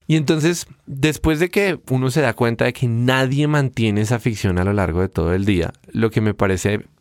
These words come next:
relevante a mí es mostrar el hecho de que el lenguaje incluyente en la práctica se utiliza como una forma de señalizar.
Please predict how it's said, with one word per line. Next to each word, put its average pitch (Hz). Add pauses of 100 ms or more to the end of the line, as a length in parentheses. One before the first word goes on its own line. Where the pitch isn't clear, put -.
relevante 95
a 98
mí 107
es 98
mostrar 101
el 104
hecho 98
de 92
que 87
el 90
lenguaje 90
incluyente 104
en 101
la 123
práctica -
se -
utiliza 92
como 98
una 87
forma 95
de 98
señalizar. 90